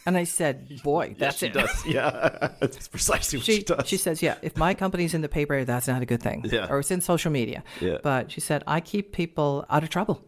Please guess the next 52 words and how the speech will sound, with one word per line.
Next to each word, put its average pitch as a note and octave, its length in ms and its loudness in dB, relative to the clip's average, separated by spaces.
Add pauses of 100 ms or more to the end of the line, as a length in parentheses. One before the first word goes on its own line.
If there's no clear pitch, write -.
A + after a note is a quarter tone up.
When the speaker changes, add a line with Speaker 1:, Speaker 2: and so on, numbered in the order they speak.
(300)
Speaker 1:
And E3 100 -4
I - 20 -4
said, E3+ 180 -4 (240)
"Why C#3 160 4
don't C3+ 160 0
you E3 60 -2
say F#3+ 260 0
that?" C4 300 2 (340)
<laughs> - 400 2 (1120)
Well, G3 180 0
no, F#3 200 -2
people G3+ 300 -2
would G3+ 100 2
say, F#3+ 100 0
"Think F3+ 180 -6
that's E3+ 200 -2
not D#3+ 140 0
good E3 140 2
enough. B2+ 360 -2
That's D3+ 280 -2
not D3+ 200 2
what C#3+ 120 0
I C3+ 120 2
do." E3 220 2
But B2+ 120 -4
I C3+ 40 -2
said, - 240 -8
"But - 120 -8
it's - 160 -8
what - 200 -6
you C3 80 -2
really C3+ 300 -2
do. B2+ 320 -4 (280)
Tell F#3 200 0
me F#3+ 140 2
that, D#3+ 380 -2 (100)
and C#3+ 140 2
then D3+ 140 2
tell D3+ 180 -2
me C#3+ 120 2
the A2+ 160 0
other G#2+ 180 -2
stuff." - 480 -8 (340)
So C#3 680 -2
I D#3 180 -2
think A3 200 4
that's G#3+ 220 2
the - 80 -6
beginning F#3 360 0
of F3 80 -6
the F3+ 60 -6
story, G#3 420 -2